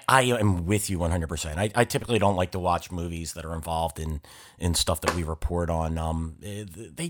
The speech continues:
just usually suck. I mean, I always find something, w-, at least one thing that gets me to, that, that, that annoys me. I think of, like, movies like The Hurt Locker when one Humvee goes outside the wire.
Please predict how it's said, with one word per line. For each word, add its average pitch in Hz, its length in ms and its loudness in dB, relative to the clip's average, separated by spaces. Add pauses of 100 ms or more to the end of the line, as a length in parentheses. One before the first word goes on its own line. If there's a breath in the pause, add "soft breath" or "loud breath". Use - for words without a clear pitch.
just - 300 -4
usually 151 400 -2
suck. - 500 2
I 85 60 -4
mean, 98 160 0
I 95 80 0
always 139 260 0
find 117 320 2
something, 101 520 -2 (480 loud breath)
w-, 120 280 0
at 160 140 4
least 202 480 6
one 131 300 8
thing 107 400 4
that 101 160 2
gets - 280 0
me 98 260 0
to, 90 320 -4
that, 90 260 -4
that, 92 220 -4
that 92 200 0
annoys 85 480 0
me. 80 240 -2 (420 loud breath)
I 123 100 8
think 151 180 4
of, 123 160 4
like, 107 200 2
movies 101 360 4
like 101 180 2
The 101 60 0
Hurt - 340 -2
Locker 82 460 -4
when 82 440 -4
one 95 220 4
Humvee 87 380 0
goes 85 180 0
outside 85 400 -4
the 82 80 -4
wire. 78 520 -2